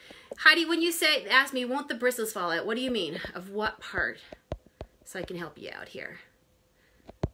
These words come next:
So I can help you out. All right, so my winner today is Christy Reynolds. Christy Reynolds for, uh, joining and sharing this video. Message me at junkmonkeypaint at gmail dot com so I can get you over that twenty dollars, um, coupon so you can shop online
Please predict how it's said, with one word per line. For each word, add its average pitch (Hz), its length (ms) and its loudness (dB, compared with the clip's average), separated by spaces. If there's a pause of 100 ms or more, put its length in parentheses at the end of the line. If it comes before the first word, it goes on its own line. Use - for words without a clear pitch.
(260)
So - 160 -10
I 190 80 -4
can 202 160 -10
help 185 380 -8
you 254 200 -6
out. - 280 -2 (120)
All 285 360 4
right, 294 340 8
so - 120 -2
my 277 140 8
winner 381 240 4
today 381 420 6 (100)
is 320 180 0
Christy 415 500 4
Reynolds. 370 800 8 (340)
Christy 466 380 2
Reynolds 320 460 4
for, 277 480 4
uh, 240 180 6
joining 277 400 0
and 240 100 0
sharing 240 280 2
this 226 160 -4
video. 240 420 6
Message 240 340 2
me 285 120 4
at 214 100 -6
junkmonkeypaint 349 600 2
at 202 100 -4
gmail 269 260 0
dot 240 160 2
com 233 300 2
so - 120 -6
I 220 100 -2
can 220 120 -4
get 220 140 0
you 214 120 -2
over 208 140 -2
that - 140 -2
twenty 226 180 -4
dollars, 190 460 0
um, 170 200 -2
coupon 202 380 -6
so 190 80 -6
you 185 80 -6
can 185 100 -8
shop 175 220 -4
online 160 300 -4